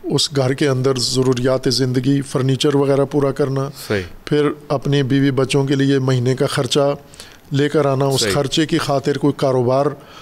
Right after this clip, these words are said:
Speaker 2: सही।
Speaker 1: करना, वो कारोबार उसकी वसअत देने के लिए
Speaker 2: हम्म।
Speaker 1: मज़ीद तगोदो करना, ये सब मादियत है।
Speaker 2: हम्म।
Speaker 1: इसका इस्लाम से कोई ताल्लुक
Speaker 2: ठीक है।
Speaker 1: नहीं है।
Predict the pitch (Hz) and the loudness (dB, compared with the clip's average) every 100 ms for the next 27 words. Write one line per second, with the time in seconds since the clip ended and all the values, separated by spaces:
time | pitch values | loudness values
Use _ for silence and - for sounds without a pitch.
0 | - - 98 90 - 151 143 147 135 143 | -10 -4 -4 -6 -2 0 2 0 2 0
1 | 143 156 143 131 135 143 147 156 143 - | 0 0 0 2 0 0 0 -2 -2 -2
2 | 139 139 - 160 127 143 147 143 143 139 | 0 2 2 2 0 0 0 0 2 2
3 | 143 143 143 131 120 156 151 151 143 135 | 2 0 -2 -2 2 0 0 0 2 2
4 | 147 147 143 143 139 151 160 170 156 135 | 2 2 0 2 2 2 2 0 0 0
5 | 131 113 131 123 - - - 104 90 90 | 0 0 2 2 0 -6 -6 -6 -6 -8
6 | - - 220 240 - - 147 139 135 131 | -8 -2 0 2 2 2 0 0 0 0
7 | 127 139 127 127 147 - - - 120 - | 0 0 0 0 0 -2 -12 -6 -6 -6
8 | 87 - 139 127 156 131 131 | -8 -2 0 2 4 4 2